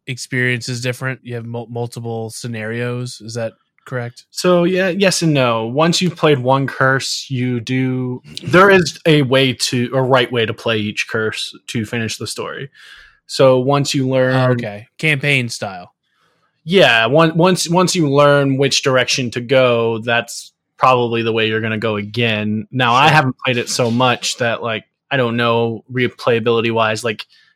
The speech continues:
Speaker 2: if there's multiple ways to lift the curse. I bet, I would guess there probably is. But one of the drawbacks of the game is you can get dozens of hours into it and have accidentally went the complete wrong place and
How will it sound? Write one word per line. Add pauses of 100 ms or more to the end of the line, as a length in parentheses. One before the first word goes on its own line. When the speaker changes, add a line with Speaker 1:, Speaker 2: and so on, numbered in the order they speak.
(200)
Speaker 2:
if
there's
multiple
ways
to
lift
the
curse.
I
bet,
I
would
guess
there
probably
is.
But (360)
one
of
the
drawbacks
of
the
game
is
you
can
get
dozens
of
hours
into
it (100)
and
have
accidentally
went
the
complete
wrong
place
and